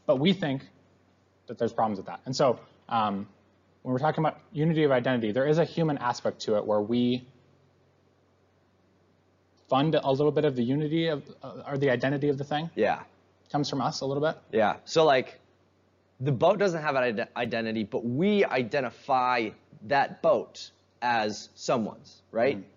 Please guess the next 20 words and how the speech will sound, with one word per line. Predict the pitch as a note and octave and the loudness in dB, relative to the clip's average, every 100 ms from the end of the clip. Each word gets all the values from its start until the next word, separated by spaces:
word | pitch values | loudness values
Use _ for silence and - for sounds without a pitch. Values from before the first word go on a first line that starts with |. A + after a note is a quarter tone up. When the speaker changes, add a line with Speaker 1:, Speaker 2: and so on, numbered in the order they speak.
| _ _ _ | _ _ _
Speaker 2:
So, | - D3 B2 G#2+ F2 - _ | -4 2 2 0 -4 -12 _
like, | A2 G#2 - - _ - | -2 -2 -4 -18 _ -6
again, | D3 C#3+ D#2 - _ _ | -2 0 -2 -14 _ _
Theseus | F#3 G3+ G3+ C#3+ C3 | 2 2 2 -4 -2
has | B2 | -4
a | G#2 | -2
boat. | F#2 | -4
The | A2 | -2
boat | G#2+ G3+ D#3 | 0 0 0
doesn't | D#3+ C#3 | -2 -4
have | - C#3 A#2 | -4 -4 -4
its | A#2 | -4
own | B2 | -4
identity, | A2 F#2+ B2 B2 G2+ G2+ | -4 -4 -4 -4 -4 -2
but, | A#2 G2 - | -4 -4 -6
okay, | A#2+ C3 G#2 | -6 -2 0
obviously | A2+ A#2 A#2+ - G#2 | 0 -2 -4 -4 -6
Theseus | - A2+ A2+ G2+ - | -4 -6 -6 -10 -8
owns | B2 D3+ C#3 | -4 -4 -2
it. | A#2 | -4